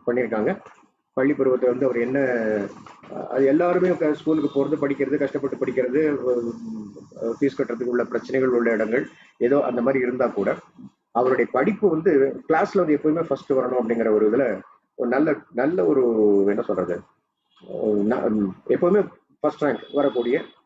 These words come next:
நம்பர் ஒன்னா வரக்கூடிய இது. ஆனால் அவருக்கு வந்து ஆசிரியர்கிட்ட இருந்து பாராட்டு கிடைக்கல. அதுதான் அந்த ஐரணி. அதான் அதுல வந்து ஒரு, ஒரு ஐரணி சொல்ல மாட்டேன், அது ஒரு பெக்யூலியரான அவருக்கு டர்னிங் பாயிண்ட் சொல்லலாம்.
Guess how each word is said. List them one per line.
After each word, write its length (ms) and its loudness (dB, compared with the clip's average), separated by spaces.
நம்பர் 300 2
ஒன்னா 240 4
வரக்கூடிய 680 0
இது. 220 -8
ஆனால் 440 0
அவருக்கு 360 0
வந்து 100 0
ஆசிரியர்கிட்ட 360 0
இருந்து 220 -4
பாராட்டு 300 2
கிடைக்கல. 320 -4
அதுதான் 260 2
அந்த 140 -4
ஐரணி. 280 -4
அதான் 220 2
அதுல 160 2
வந்து 200 0
ஒரு, 340 0
ஒரு 460 4
ஐரணி 260 4
சொல்ல 200 -2
மாட்டேன், 340 -4
அது 200 2
ஒரு 180 4
பெக்யூலியரான 520 4
அவருக்கு 420 0
டர்னிங் 180 2
பாயிண்ட் 220 -2
சொல்லலாம். 380 -10